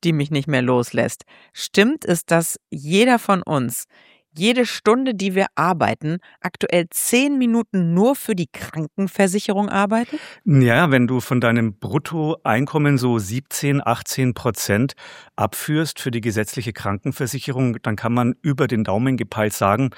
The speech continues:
Speaker 2: ist etwa ein Sechstel, ein Siebtel, also um die zehn Minuten pro Stunde. Das kann man so rechnen, ja.
Speaker 1: Boah, krass. Und jetzt würde ich ja sagen,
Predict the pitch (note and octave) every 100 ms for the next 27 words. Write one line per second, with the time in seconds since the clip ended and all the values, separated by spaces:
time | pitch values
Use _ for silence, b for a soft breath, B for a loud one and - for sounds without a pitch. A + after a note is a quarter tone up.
0 | B B - A2+ B2 A2 G#2 G#2 - C3+
1 | A2 G#2 B2 - A#2+ A2 - B2+ B2+ A#2
2 | A#2+ - A2+ A2+ A2 A#2+ B2 - A2+ -
3 | B2 C3+ A#2+ G#2+ - A#2 A#2+ G#2+ F#2+ F2
4 | F2 E2+ D#2+ - _ - E3+ - G3 D#3+
5 | - D#3 - F#3+ F#3 A3+ A#3+ G3 F3+ F3+
6 | F#3